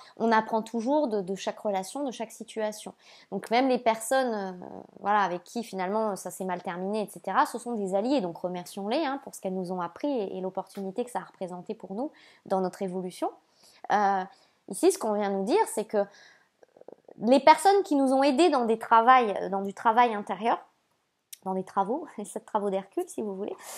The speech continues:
euh, dans le labeur, dans, dans l'épuration, dans tout ce qu'on a vécu, ces personnes-là sont remerciées et, et, et, et nous quittent. D'accord ?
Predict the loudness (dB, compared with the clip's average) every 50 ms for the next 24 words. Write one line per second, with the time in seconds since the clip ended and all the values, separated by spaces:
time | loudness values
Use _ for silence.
0 | -14 -16 -16 -10 -6 -2 -2 -2 -2 -2 -4 -6 -8 -12 -12 -12 -12 -12 -4 2
1 | 6 8 8 10 10 12 12 10 12 12 12 12 12 12 10 8 4 2 0 2
2 | 0 0 0 0 -2 -2 -2 2 4 4 4 2 2 0 0 2 2 0 -2 -6
3 | -12 -8 -6 -4 -4 -2 -4 -4 -6 -6 -4 -6 -6 -6 -8 -20 _ _ _ _
4 | _ -14 -6 -4 0 4 4 4 4 2 0 0 2 2 2 2 0 -2 -4 -4
5 | -4 -4 -4 -4 -6 -8 -8 -4 0 2 2 2 0 -2 -4 -4 -6 -6 -8 -8
6 | -8 -8 -8 -8 -8 -12 -16 -20 -20 -20 -20 -20 _ -20 _ _ -20 _ _ -6
7 | -2 0 0 0 -2 -4 -12 _ _ -20 -20 _ _ _ _ _ _ _ _ _
8 | _ _ _ _ _ _ _ -16 -6 -2 -2 0